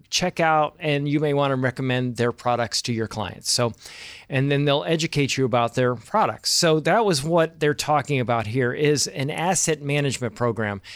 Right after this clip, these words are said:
Uh, sometimes we call 'em, uh, turnkey asset management programs, uh, tamps. And, uh, so, so basically what happens is that you are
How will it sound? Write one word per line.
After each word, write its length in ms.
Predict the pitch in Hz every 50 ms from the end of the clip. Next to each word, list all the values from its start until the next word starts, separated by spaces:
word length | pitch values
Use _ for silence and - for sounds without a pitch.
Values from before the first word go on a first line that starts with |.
| - - - -
Uh, 120 | - 139 143
sometimes 380 | - 165 160 143 151 143 127
we 80 | 139 135
call 240 | - - 151 151 135
'em, 220 | 131 131 143 156 -
uh, 260 | 135 135 131 120 120 117 -
turnkey 720 | - - - 180 175 156 - - - 127 113 110 104 - _ -
asset 420 | 131 131 127 113 - 127 117 - - _ _ -
management 460 | 123 120 113 113 101 98 113 110 -
programs, 640 | - 113 110 104 101 104 101 104 - - - - - - - - - - - - - - - - _
uh, 200 | - 117 113 113
tamps. 480 | - - 165 143 110 - - - - - - - - - - - - -
And, 500 | 135 139 135 131 131 131 135 135 127 -
uh, 300 | 143 135 135 135 143 139
so, 320 | - - 170 156 151 147 -
so 160 | - - 165
basically 460 | 147 170 185 180 - - - 170 160
what 220 | 147 131 147 143 131
happens 600 | 131 143 151 147 143 - 147 143 139 135 127 147
is 520 | 160 165 156 147 147 143 147 139 113 -
that 260 | - 143 139 139 143
you 340 | 160 135 151 180 185 190 190
are 640 | 170 160 160 156 151 151 151 151 147 147 143 143